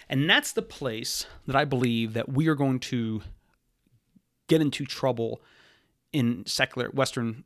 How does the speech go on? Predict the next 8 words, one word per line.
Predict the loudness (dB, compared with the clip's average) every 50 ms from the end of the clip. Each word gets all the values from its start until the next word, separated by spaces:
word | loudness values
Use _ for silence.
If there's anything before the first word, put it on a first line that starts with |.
| -10
liberal | -6 -6 -4 -2 -2 -4 -4
secular | -2 -4 -4 -4 -6 -8 -8 -6
democracies | -6 -6 -6 -6 -8 -8 -10 -10 -8 -8 -8 -8 -10 -10
at | -8 -8
this | -6 -6
point. | -6 -6 -8 -8 -8 -6
It's | -8 -8 -6 0
when | 2 4 6 6 4